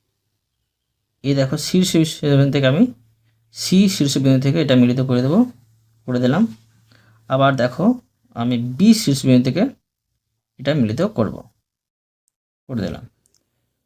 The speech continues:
তার ফলে দেখো, এখানে কিন্তু এই প্রত্যেকটা সরলরেখা কিন্তু একটি বিন্দু এসে মিলিত হয়েছে, ধরো ও বিন্দু এসে মিলিত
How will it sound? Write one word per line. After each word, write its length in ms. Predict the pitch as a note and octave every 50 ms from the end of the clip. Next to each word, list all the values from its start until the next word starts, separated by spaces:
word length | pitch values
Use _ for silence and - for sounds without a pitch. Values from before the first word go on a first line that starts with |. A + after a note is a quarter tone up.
| _ _ _ _ _ _ _ _
তার 140 | - E3 F#3+ F#3+
ফলে 140 | G#3 G#3+ G3+ G3+
দেখো, 180 | F#3+ F#3+ F#3+ G#3+ C#4 - - _ - -
এখানে 180 | C#3 - D#3 D3 D3+
কিন্তু 180 | D3 D3 F#3+ F#3+ F#3+ - _ _ _ _ _ _ _ _ _ _ _ _ _ _ _ -
এই 140 | B2+ C#3+ C#3 C3+ _ _
প্রত্যেকটা 640 | - G#3 G3+ G3+ - _ - G#3 G3 F#3+ - C#3 B2+ D3+ F#3+ G3+ - -
সরলরেখা 380 | - C#3+ D3 D3+ D3 D3+ D#3+ D3 C3+
কিন্তু 240 | A#2+ A#2+ B2+ - F#3+ B3+ - - _ _ _ _ _ _ _ _ _ _ -
একটি 400 | C3+ C3+ C3 - - - D3 D3 G#3+ C4+ C4 - _ _ - C3 C3
বিন্দু 180 | C#3 D3 - B2+ C3
এসে 100 | - G3+ F3
মিলিত 180 | D3 A#2+ - A2+ G#2+
হয়েছে, 240 | G#2+ G2+ G2+ - - - C3 C3
ধরো 140 | C3 D3 - - - D3+
ও 20 | E3 E3 C#3+
বিন্দু 200 | C3+ B2+ A#2+ B2+ A#2
এসে 100 | - G#3+ G3+
মিলিত 180 | C#3+ A#2 G#2